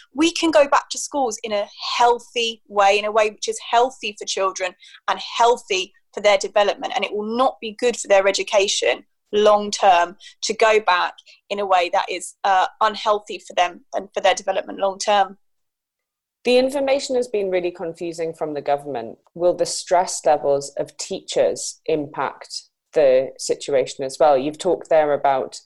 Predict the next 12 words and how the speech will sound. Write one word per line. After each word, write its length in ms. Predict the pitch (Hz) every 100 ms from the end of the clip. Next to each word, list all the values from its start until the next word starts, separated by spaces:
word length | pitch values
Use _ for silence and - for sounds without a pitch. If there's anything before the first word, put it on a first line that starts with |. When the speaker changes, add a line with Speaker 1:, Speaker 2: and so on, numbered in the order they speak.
| _ -
Speaker 2:
the 80 |
psychological 640 | 165 160 156 156 156 - 160 147
impact 460 | 147 143 - -
on 120 | 143
children. 580 | 143 156 160 143 120 127 _ - -
What 220 | 202 -
impact 500 | 233 226 208 - -
will 120 | 170
the 120 | 165
stress 320 | 160 156 151 156
levels 280 | 147 143
of, 160 | 143